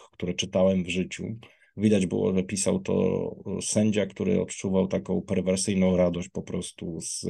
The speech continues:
czynienia prawa i sprawiedliwości. E, to znaczy, po prostu, jak to mówią, wytarzał ich. Wiecie, wi-, wiadomo, kto jest sprawcą, ale pierwsze, co mi napisał,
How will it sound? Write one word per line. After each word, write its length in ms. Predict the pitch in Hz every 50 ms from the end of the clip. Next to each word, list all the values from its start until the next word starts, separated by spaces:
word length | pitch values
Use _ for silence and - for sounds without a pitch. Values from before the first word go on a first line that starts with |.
| 90 -
czynienia 460 | - - 95 92 92 92 92 90 87
prawa 340 | - - - 92 - 90 90
i 60 | 90
sprawiedliwości. 1000 | - - - 90 85 87 82 78 82 87 85 85 82 85 - - - - - - - _ _ _ _ _ _ _ _ _ - _ _ _ _ _ _
E, 340 | - - 87 87 87 90 92
to 140 | - -
znaczy, 360 | 95 92 98 98 95 - 101 101 95
po 100 | 95 95
prostu, 560 | 95 95 92 - - 95 92 90 92 - - -
jak 140 | 90 92 -
to 100 | - 92
mówią, 400 | 95 95 95 98 95 95 95 95
wytarzał 480 | 95 98 - 110 107 95 101 95 95
ich. 340 | 92 95 95 92 92 - - - - -
Wiecie, 280 | - 143 180 147 131 110
wi-, 140 | 117 147 143
wiadomo, 320 | 156 160 165 170 160 139
kto 120 | - -
jest 120 | 131 117 -
sprawcą, 380 | - - 101 92 92 - 90
ale 120 | 90 92 92
pierwsze, 220 | - 131 120 - -
co 80 | - 123
mi 80 | 110 107
napisał, 600 | 101 98 98 101 92 - - 98 98 123 135 -